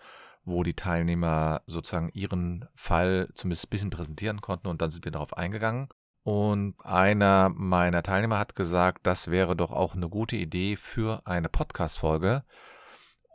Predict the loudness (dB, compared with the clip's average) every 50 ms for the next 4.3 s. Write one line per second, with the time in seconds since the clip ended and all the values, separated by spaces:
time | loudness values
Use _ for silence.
0 | -10 -6 -4 -2 -2 -2 -2 -4 -4 -6 -8 -10 -8 -2 2 2 2 2 -2 -4
1 | -2 0 0 2 2 0 0 0 0 0 0 0 0 0 0 0 2 2 4 4
2 | 4 2 2 0 -6 -14 -14 _ _ -20 -20 -20 -20 _ -6 0 0 0 0 0
3 | -2 -4 -4 -2 0 0 0 0 0 -2 -2 -2 -2 0 0 0 0 2 0 0
4 | 0 0 0 -2 -4 -6